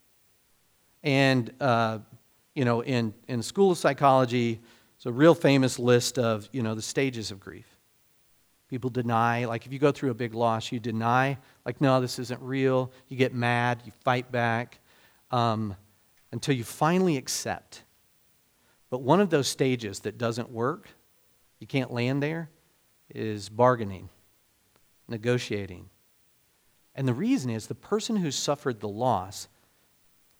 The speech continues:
wants to, wants this middle ground kind of position. They don't want to accept this loss has occurred. So they want to bargain. See this sometimes spiritually with people who Jesus has called and they, they kind of look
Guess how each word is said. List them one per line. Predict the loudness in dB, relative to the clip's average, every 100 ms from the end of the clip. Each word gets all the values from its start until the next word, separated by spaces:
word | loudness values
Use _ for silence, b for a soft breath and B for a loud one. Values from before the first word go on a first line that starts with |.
| _
wants | -4 -2 -2
to, | -4 -4 -2
wants | -2 -2
this | -4 -4
middle | -2 0 2 0
ground | -2 -2 -2
kind | -4 -8
of | -8
position. | -8 -8 -4
They | 0
don't | 0
want | 0
to | -4
accept | -4 -4 -4 -4
this | -12 -6
loss | 0 0 -2
has | -8 -14
occurred. | -12 -12 -12 -18 _ _ _ _ _ _ _ _ _ _ _ _ _ _ _ _ -16
So | -8
they | -4
want | -2
to | -2
bargain. | 0 -2 -4 -10 -16 _ _ _ _ _ _ _ _ _ _
See | -12 -6
this | -6 -2
sometimes | -2 0 -2 -2
spiritually | -4 -4 -2 -6
with | -4
people | -4 -2 -2
who | 0 2 2 2 -2 b b -6
Jesus | -4 -4 -6
has | -8
called | -4 2 4 4
and | 0
they, | -4 -6 -8
they | -10
kind | -4 -2
of | -2
look | -2 0 0 -2